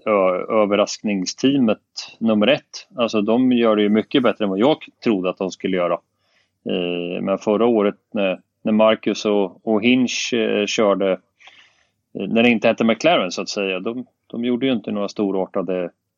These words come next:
grejer någon gång. Ja, de kom väl visst på pallen någon gång så, men det var ju inte att de var jättestarka på det sättet. Och i år är de ju,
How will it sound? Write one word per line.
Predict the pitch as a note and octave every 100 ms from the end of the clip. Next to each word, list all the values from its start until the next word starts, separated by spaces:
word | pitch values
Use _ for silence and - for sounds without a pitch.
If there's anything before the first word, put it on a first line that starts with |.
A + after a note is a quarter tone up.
| _ _
grejer | A2+ A2+ G#2+ G2 G2 F2+ - _ _ _ _ _ -
någon | A#2+ A2 A2
gång. | C3+ A2 F2
Ja, | B2+ G#2 _
de | G#2+ G#2
kom | A2 F2+ -
väl | - G#2+ G2
visst | G#2+ -
på | -
pallen | G2+ F3 C3+ F#2
någon | F#2+
gång | F#2+ F2
så, | F3 C3
men | G#2 G#2+
det |
var | A2
ju | A2
inte | G2 C#3 A#2+ - _ _ _ _
att | G#2
de | - F#2+
var | F2+
jättestarka | F2+ - F2+ E2+ - B2+ - - - -
på | G#2
det | C3
sättet. | B2 F2+ - -
Och | G2+
i | G2
år | B2+ C#3+
är | A#2+
de | D#3 B2+
ju, | G#2